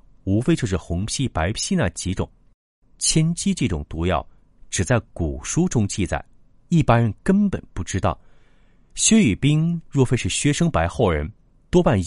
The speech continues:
也不会知道。而一听这人说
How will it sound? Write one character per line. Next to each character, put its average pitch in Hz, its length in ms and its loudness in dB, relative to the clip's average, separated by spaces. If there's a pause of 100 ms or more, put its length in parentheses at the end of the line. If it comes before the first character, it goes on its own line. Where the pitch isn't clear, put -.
也 71 160 -4 (100)
不 101 140 -4
会 147 160 -2
知 - 240 -4
道。 - 180 -4 (680)
而 160 120 4
一 202 40 4
听 214 180 2
这 202 140 2
人 120 120 8
说 127 320 2